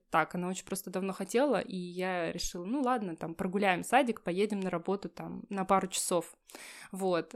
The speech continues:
Э, конечно, работать с ребёнком, ну, невозможно, вот, а, но, а, как бы,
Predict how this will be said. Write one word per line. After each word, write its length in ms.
Э, 640
конечно, 420
работать 320
с 100
ребёнком, 640
ну, 200
невозможно, 840
вот, 460
а, 500
но, 880
а, 460
как 180
бы, 260